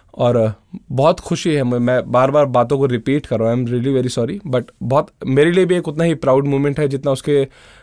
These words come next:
पेरेंट्स के लिए होगा, उसके फ्रेंड्स के लिए होगा, उसके गुरुओं के लिए होगा और उसके तमाम चाहने वालों के लिए होगा, उसी तरह एक मेरे लिए भी एक बहुत प्राउड मोमेंट है। तो आप फटाफट जाइए,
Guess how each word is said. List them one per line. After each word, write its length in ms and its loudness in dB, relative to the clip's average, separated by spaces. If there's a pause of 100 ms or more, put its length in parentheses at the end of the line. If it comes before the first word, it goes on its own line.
(140)
पेरेंट्स 540 2
के 140 -2
लिए 140 0
होगा, 360 0
उसके 320 -2
फ्रेंड्स 360 -2
के 140 -2
लिए 120 -2
होगा, 420 0 (380)
उसके 320 -2
गुरुओं 360 2
के 160 -4
लिए 140 -2
होगा 380 -2 (300)
और 220 2
उसके 480 2
तमाम 420 2
चाहने 360 0
वालों 280 2
के 120 -4
लिए 120 0
होगा, 240 -2
उसी 260 -4
तरह 200 0
एक 100 0
मेरे 240 0
लिए 100 0
भी 120 -2
एक 60 -2
बहुत 280 -2
प्राउड 180 2
मोमेंट 320 -2
है। 80 -2
तो 100 -2
आप 120 2
फटाफट 400 -2
जाइए, 380 0